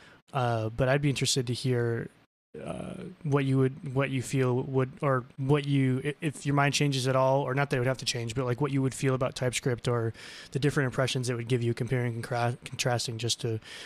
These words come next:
'cause you do, like, you know, I've built a spa before, but it was general, you know, U I stuff, whereas you've done, like, a lot of real time and, like, application style things. So I feel like you have a little bit different of experience than I do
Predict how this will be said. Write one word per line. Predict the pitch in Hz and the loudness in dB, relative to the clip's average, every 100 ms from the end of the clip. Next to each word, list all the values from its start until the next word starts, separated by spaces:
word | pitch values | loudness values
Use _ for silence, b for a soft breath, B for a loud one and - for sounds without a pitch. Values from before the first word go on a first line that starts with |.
| B | B
'cause | - 151 | 2 4
you | 160 | 4
do, | 160 202 196 165 165 | 6 6 6 4 2
like, | 151 - - - B B B - | 0 0 -8 -20 B B B 2
you | 156 | 4
know, | 147 | 6
I've | 151 147 151 | 4 2 2
built | 143 156 | 2 2
a | 135 | 2
spa | - 139 139 | 2 6 6
before, | 135 123 - 120 117 | 6 2 2 0 2
but | 123 | 0
it | 139 | -2
was | 131 131 123 - 165 - 151 | 0 2 2 -2 -6 -10 -4
general, | 131 127 127 120 117 113 B B B B _ _ _ | 0 2 2 2 2 -2 B B B B _ _ _
you | 139 | -2
know, | 120 | 0
U | 113 120 113 | 0 0 0
I | 113 | 0
stuff, | 113 - - - | 0 -2 -4 -6
whereas | 135 135 131 120 | 0 2 2 2
you've | 160 | 0
done, | 151 143 | 2 2
like, | 131 135 | 2 2
a | |
lot | 131 123 | 2 2
of | |
real | 123 131 | 2 2
time | 127 131 120 117 | 2 2 0 0
and, | 127 127 | -2 -2
like, | - | 0
application | 147 135 123 143 139 123 | 0 0 2 2 2 -2
style | - 110 - | -2 -2 -6
things. | - 143 135 | -8 -10 -8
So | - - 127 | -6 -2 -2
I | 120 | 0
feel | 139 | 0
like | 120 - | -2 2
you | 131 | 0
have | 120 | 2
a | |
little | 127 120 | 0 -2
bit | 143 - | -4 -4
different | 135 127 | -2 -2
of | 113 | -2
experience | 113 - 135 123 117 | -4 0 0 0 0
than | 123 117 | -2 -2
I | 113 | -2
do | 113 110 | -2 -2